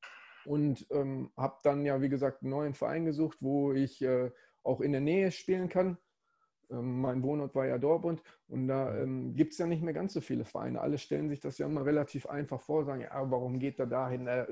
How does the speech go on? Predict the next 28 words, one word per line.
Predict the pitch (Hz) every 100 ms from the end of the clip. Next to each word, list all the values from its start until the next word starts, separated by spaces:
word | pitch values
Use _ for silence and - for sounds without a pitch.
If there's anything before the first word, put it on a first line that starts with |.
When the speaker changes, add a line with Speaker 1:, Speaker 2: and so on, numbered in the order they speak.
| 131
Speaker 1:
Sch-, | 107 -
nach | 139 117
Schalke | - 147 170 175
darfst | 170 170
du | 175
nicht | 175 160
gehen, | 170 170 175
ne? | 151 139 156 139
Es | 117
ist | 127 127 135
ja | 123
Speaker 2:
<laughs> | 131
Speaker 1:
komplett | 120 - 160
verboten. | - 170 160 175 170 185 - - -
Du | 135
darfst | 135 143 -
nicht | 139 -
dahin | 160 175 175
gehen.“ | 175
Ich, | 139 120
ich | 131 -
war | 131 139 131 - - 131 -
dreiunddreißig | 120 123 143 156 139 147 160 143 131
oder | 127
vier, | 120 - 160 160 - -
vierunddreißig | 147 151 139 139 131 131
Jahre | 147 175 143
alt. | 147 151